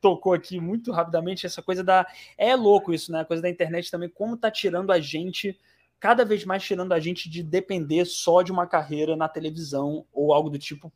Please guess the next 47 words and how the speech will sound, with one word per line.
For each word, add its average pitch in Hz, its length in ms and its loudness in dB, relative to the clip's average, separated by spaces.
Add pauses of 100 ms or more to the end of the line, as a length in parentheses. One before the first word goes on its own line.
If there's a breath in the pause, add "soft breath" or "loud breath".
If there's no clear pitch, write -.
pra, 156 320 8
pra - 260 0
ter 160 120 -2
uma 156 120 -4
fonte 156 260 -8
de 160 140 -10
renda, 165 420 -2
literalmente, 156 840 -2
pra 285 260 2
fazer 269 260 0
as 269 40 0
nossas 269 180 -4
paradas, 214 440 0
né? 143 160 -6 (360 soft breath)
Não 165 300 2
que 320 100 -6
a 330 60 0
televisão 185 320 0
não 202 60 0
seja 220 200 -4
bem-vinda. 202 520 -2 (520)
Eu, 403 200 4
sinceramente, 269 760 2 (260)
tenho 240 140 0
von-, 226 280 -2
eu, 233 260 2
se - 160 -6
eu 233 40 -4
puder, 190 300 0
eu 226 100 4
bombo 185 320 -4
aqui, 180 380 -6
tô 220 140 -2
aqui, 226 260 -6
entendeu? 135 300 2
Eu 156 80 2
não 190 100 -2
sou 214 140 -2
muito 180 160 -2
<laughs> - 20 0
da 277 60 0
televisão, 214 420 6
mas 214 160 2
enfim, 170 220 -4 (320 loud breath)
mas 175 160 4
eu 226 60 2
entendo. 220 360 0